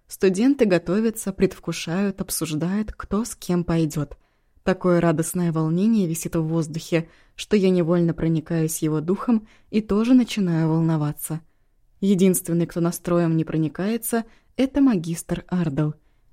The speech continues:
Его вообще не было в эти дни в академии, но, как болтали на ужине,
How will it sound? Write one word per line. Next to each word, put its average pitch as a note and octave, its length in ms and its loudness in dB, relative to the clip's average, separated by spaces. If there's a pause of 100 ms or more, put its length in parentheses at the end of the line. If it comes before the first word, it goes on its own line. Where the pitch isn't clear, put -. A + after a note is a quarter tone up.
Его A3+ 260 6
вообще G3+ 360 0
не A3 160 4
было E3 240 2
в D#3 40 0
эти D#3+ 200 0
дни E3 180 2
в D3+ 60 2
академии, E3 680 0 (360)
но, A3+ 120 4
как F#3 200 2
болтали E3 400 2
на D#3 160 0
ужине, G#3+ 480 0